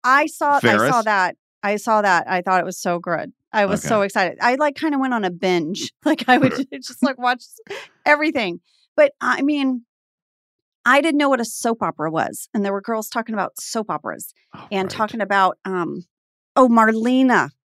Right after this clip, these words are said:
Speaker 1: Days of Our Lives. They were talking
Speaker 2: Okay.
Speaker 1: like, and I'm like, "Who's Marlena? What's happening? It sounds like things aren't going so good for her." <laughs> You know? I'm like, "Oh, no,
Speaker 2: Yeah.
Speaker 1: there's, and John Black,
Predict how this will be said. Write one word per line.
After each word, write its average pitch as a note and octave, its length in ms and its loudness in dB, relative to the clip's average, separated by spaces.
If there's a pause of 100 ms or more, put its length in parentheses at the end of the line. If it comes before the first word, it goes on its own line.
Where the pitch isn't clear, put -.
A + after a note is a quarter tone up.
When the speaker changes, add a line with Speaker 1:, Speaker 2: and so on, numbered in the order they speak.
(140)
Speaker 1:
Days A#3 300 2
of A#3 80 -2
Our G#3 140 2
Lives. F3+ 400 2
They G3 80 -6
were F#3+ 80 -4
talking B3 220 0
Speaker 2:
Okay. - 160 -2
Speaker 1:
like, - 100 -4
and C4+ 100 0
I'm D4 80 2
like, C#4+ 140 0
"Who's E4 240 -2
Marlena? D#4 600 2 (180)
What's C4+ 160 -4
happening? C#4 560 -2 (460)
It - 60 -20
sounds D#4 260 0
like F4 160 -4
things D4+ 200 2
aren't C#4 200 -2
going F4+ 240 4
so G4+ 180 -2
good A4 180 2
for C5 140 4 (160)
her." D#4+ 200 4 (380)
<laughs> - 0 - (680)
You F#4+ 80 -4
know? G4 200 0 (180)
I'm - 580 -6
like, F#4+ 240 0
"Oh, F#4+ 260 2
no, F#4 500 0
Speaker 2:
Yeah. - 60 -
Speaker 1:
there's, E4+ 360 -4 (540)
and D4 200 -4
John G4 320 4
Black, A4+ 600 -2